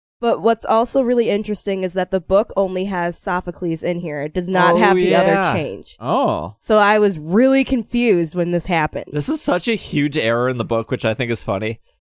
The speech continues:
Speaker 2: So Sophocles takes us to the Ether House,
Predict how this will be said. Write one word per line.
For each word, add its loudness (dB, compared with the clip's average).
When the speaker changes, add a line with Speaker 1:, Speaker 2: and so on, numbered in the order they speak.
Speaker 2:
So -8
Sophocles -2
takes -4
us -4
to -4
the -14
Ether -4
House, -6